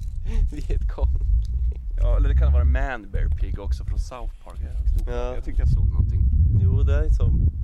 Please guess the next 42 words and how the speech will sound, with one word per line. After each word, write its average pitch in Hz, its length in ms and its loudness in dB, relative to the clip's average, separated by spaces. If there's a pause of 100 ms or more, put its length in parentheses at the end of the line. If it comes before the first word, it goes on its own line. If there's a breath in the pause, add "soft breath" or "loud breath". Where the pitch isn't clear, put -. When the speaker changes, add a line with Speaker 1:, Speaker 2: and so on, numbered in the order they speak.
(160)
Speaker 1:
det - 80 -6
finns 127 200 -10
ju - 40 -10
tallar 127 440 -12
i 113 40 -14
Australien 117 720 -18
i - 40 -16
alla - 100 -16
fall. - 180 -16 (480)
Speaker 2:
Det - 80 0
är - 40 2
lite - 120 2
coolt. - 320 -6 (260)
Speaker 1:
Mm. 123 320 -8 (540)
Jag - 80 4
vet - 80 2
inte - 120 2
om - 60 0
de - 100 -2
bara - 120 0
odlar. - 420 4 (760)
De - 140 2
växer - 240 2 (100)
snabbt - 320 2
där, - 160 -2
så - 140 4 (760)
Speaker 2:
Men - 80 2
du, - 120 0
nu 170 120 -6
b-, 160 180 -8
b-, 147 160 -8 (160)
vart 139 220 -12
det 131 180 -20
lite, 123 220 -16
nu 147 120 -12
blev 143 200 -10
jag 143 80 -4
lite 123 140 -6
trigger 120 380 -8
happy 98 300 -16
här 95 120 -16
för 101 120 -14